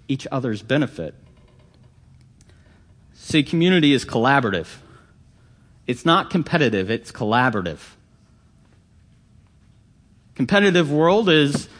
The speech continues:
"I have something that's better than you, so you learn from me." Or, "I have more skills than you, so you take a back seat until you get those skills." Community is collaborative because it's saying,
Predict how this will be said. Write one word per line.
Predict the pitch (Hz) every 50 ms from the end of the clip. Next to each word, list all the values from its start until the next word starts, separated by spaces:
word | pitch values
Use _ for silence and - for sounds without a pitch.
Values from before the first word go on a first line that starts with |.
| - - _ -
"I | 151 185
have | 196 190 185 147
something | - - 180 175 180 - - 226 240 254 254 - - - - - - - - _ - - _ _ - _ - _ _ _ _
that's | - 143 139 -
better | - 165 156 170 175
than | 156 156 147 147
you, | 147 139 120
so | - - 139
you | 135 180 208 226
learn | 214 170 165 165
from | 151 - 120 113 113
me." | 120 120 101 - - - - _ _ _ _ _ _ _ _ _ _ _ _ _ _ _ _ - _ _ _ _ _ _ _ _ _
Or, | - 143 156
"I | 180 226
have | 262 220 170
more | 170 180 190 175
skills | - - - - 262 254 247 214 143
than | 151 156 151 139
you, | 135 135 131 135 151
so | 156 - 151
you | 156 180 220
take | 208 - 208 165
a | 151
back | 123 123 123 120 113 -
seat | - - 123 113 113 139 - - - - - - - - _
until | 131 160 - - 175 156
you | 165 175 202
get | 170 139 113 - -
those | 101 95 92
skills." | - - - 98 85 78 76 - - - - _ _ _ _ _ _ _ _ _ _ _ _ _ _ _ _ _ _ _ _ _ _ _ _
Community | - 165 170 175 202 226 220 190 180 170
is | 151 139 -
collaborative | - 156 151 160 180 175 170 147 143 127
because | 143 131 - 165 135
it's | 139 131
saying, | - - 175 160 156 151 139